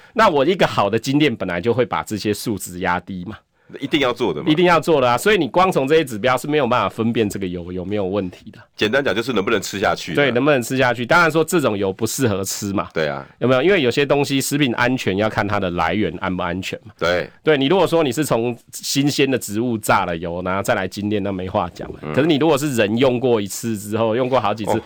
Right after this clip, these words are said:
Speaker 1: 再来炼，那当然就是会有这些
Speaker 2: 你情感上也不可能接受啊。
Speaker 1: 对，这些争议啊。
Speaker 2: 哦，你那个时候，所以你开始回来，刚好碰到这个事。
Speaker 1: 对。
Speaker 2: 那你的专业就开了这个粉专。
Speaker 1: 对，对，我就开了这个粉专去讲，因为我以前就是在做，专门做这种地沟油再精炼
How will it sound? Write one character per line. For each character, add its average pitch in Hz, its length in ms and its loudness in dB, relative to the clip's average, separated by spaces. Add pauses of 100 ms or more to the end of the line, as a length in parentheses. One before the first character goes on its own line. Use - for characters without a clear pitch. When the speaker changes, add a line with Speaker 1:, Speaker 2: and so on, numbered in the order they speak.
(260)
Speaker 1:
再 156 180 4
来 117 120 4
炼， 131 240 2
那 135 140 2
当 127 180 2
然 113 180 0
就 117 140 -4
是 113 80 -2
会 113 220 0
有 90 120 -4
这 127 40 -4
些 107 100 -4
Speaker 2:
你 - 40 2
情 104 100 0
感 95 100 2
上 120 160 0
也 80 80 -2
不 78 80 -8
可 90 120 -4
能 73 100 -4
接 82 160 -2
受 117 80 2
啊。 110 80 6
Speaker 1:
对， - 80 -2
这 120 80 0
些 110 140 2
争 104 260 0
议 107 180 -2
啊。 90 100 -4
Speaker 2:
哦， 127 60 4
你 120 80 2
那 180 60 2
个 190 140 4
时 - 120 -4
候， 156 340 4
所 151 140 -2
以 131 40 2
你 95 80 -2
开 123 180 0
始 104 80 -6
回 87 240 0
来， 82 160 0
刚 117 100 0
好 95 80 2
碰 104 140 0
到 95 80 0
这 98 60 -6
个 87 100 -2
事。 85 260 -10 (240)
Speaker 1:
对。 104 200 2
Speaker 2:
那 123 40 0
你 110 100 2
的 95 100 2
专 110 260 0
业 110 140 0
就 95 80 -4
开 107 120 -2
了 92 80 2
这 90 80 -2
个 87 80 0
粉 69 160 -6
专。 69 240 -6
Speaker 1:
对， 123 220 2
对， 120 160 2
我 101 140 -2
就 127 120 0 (140)
开 131 180 2
了 120 80 0
这 110 80 -4
个 123 80 2
粉 101 220 -2
专 104 180 0
去 113 80 0
讲， 101 240 -2
因 165 60 2
为 196 60 4
我 147 200 4
以 135 80 2
前 95 220 -4
就 104 80 0
是 113 140 0
在 113 180 0
做， 113 280 -2
专 131 140 0
门 107 180 0
做 123 260 0
这 - 120 -6
种 104 220 -8
地 117 140 -6
沟 104 200 0
油 92 140 -2
再 104 220 0
精 98 240 -4
炼 92 200 0